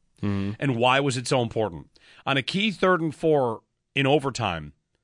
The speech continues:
Speaker 2: the right guard that went in for Feliciano, Spencer Burford, he whiffed.
Speaker 1: Mm-hmm.
Speaker 2: The, and
Speaker 1: This is, this is the play where Chris Jones unblocked?
Speaker 2: Yes.
Speaker 1: Okay.
Speaker 2: Through the B gap, unblocked.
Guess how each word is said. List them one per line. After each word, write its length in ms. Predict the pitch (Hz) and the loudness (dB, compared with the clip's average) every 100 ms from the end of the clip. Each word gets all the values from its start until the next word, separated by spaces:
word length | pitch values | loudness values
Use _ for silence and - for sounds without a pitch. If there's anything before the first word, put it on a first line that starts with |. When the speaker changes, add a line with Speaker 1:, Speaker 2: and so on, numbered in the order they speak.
| _ _ _ _ - | _ _ _ _ -4
Speaker 2:
the 480 | 123 127 113 110 _ _ _ _ _ - | 0 2 2 0 _ _ _ _ _ -8
right 360 | 110 147 165 | 0 0 2
guard 240 | 147 156 143 | 2 2 2
that 120 | 127 | 0
went 180 | 131 131 | 0 0
in 120 | 139 | -2
for 160 | 131 120 | -2 -4
Feliciano, 600 | - 117 113 120 110 92 | -4 -4 -2 -2 -2 -2
Spencer 400 | - 127 123 123 | -4 -4 -4 -4
Burford, 520 | 104 107 117 151 160 _ _ _ _ _ _ _ _ _ | -2 -2 0 -2 -2 _ _ _ _ _ _ _ _ _
he 600 | - 175 180 175 170 151 - | -2 0 2 0 -2 -4 -10
whiffed. 540 | 95 113 107 - - - _ _ _ _ _ _ _ _ - | -4 0 0 -4 -18 -20 _ _ _ _ _ _ _ _ -10
Speaker 1:
Mm-hmm. 240 | 110 107 107 | -4 -2 0
Speaker 2:
The, 180 | 151 - | 0 0
and 200 | 143 127 _ - | -2 -4 _ 0
Speaker 1:
This 80 | 151 | 2
is, 60 | |
this 80 | 160 147 | 2 0
is 40 | |
the 80 | 160 | 2
play 180 | 160 147 | 4 4
where 100 | 135 | 2
Chris 200 | 147 131 | -2 0
Jones 300 | 139 131 123 | 0 0 0
unblocked? 460 | 120 113 123 143 104 | 0 0 0 -2 -2
Speaker 2:
Yes. 500 | 107 107 - - - | 2 2 0 -8 -8
Speaker 1:
Okay. 220 | 98 87 - | -10 -10 -2
Speaker 2:
Through 120 | 185 | 0
the 80 | 175 | 0
B 180 | 196 170 | -2 2
gap, 260 | 165 156 - | 2 2 0
unblocked. 640 | 147 143 117 85 - - | 0 0 -4 -6 -8 -20